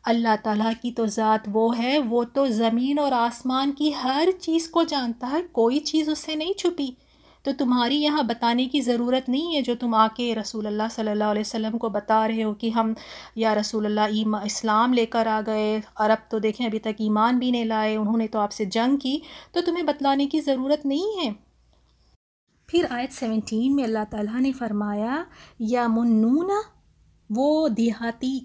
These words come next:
एहसान जताते हैं, अलैका, आप पर, या रसूल अल्लाह, अन असलमू, के वो इस मुसलमान हुए हैं। वो आकर आपको ऐसे जतला रहे हैं जैसे एहसान किए हैं आप पे। खुल,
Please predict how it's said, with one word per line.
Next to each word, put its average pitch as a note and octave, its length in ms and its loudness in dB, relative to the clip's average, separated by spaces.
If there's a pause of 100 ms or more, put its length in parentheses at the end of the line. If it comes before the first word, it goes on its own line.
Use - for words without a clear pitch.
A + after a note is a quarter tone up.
(100)
एहसान A3+ 520 -2
जताते E4 440 -2
हैं, E4+ 180 -6 (300)
अलैका, C#4+ 500 2
आप A#3+ 520 2
पर, F#4+ 140 4
या F#4 160 2
रसूल E4 340 -2
अल्लाह, C#4 300 -4 (280)
अन B3 260 -2
असलमू, C4+ 540 -2
के C4 140 -8
वो B3+ 120 -2
इस - 200 -6
मुसलमान G#3+ 580 0
हुए D4 200 -6
हैं। E4 160 -12 (520)
वो A3+ 120 0 (120)
आकर A3 300 -2
आपको A#3 320 -4
ऐसे A3 320 -4
जतला A#3+ 440 -2
रहे G#3+ 160 -2
हैं B3+ 100 -2
जैसे A3 280 -6
एहसान A#3 600 -4
किए C4 240 -4
हैं B3 220 2
आप A3 280 -4
पे। G#3 120 -4 (480)
खुल, D4+ 360 2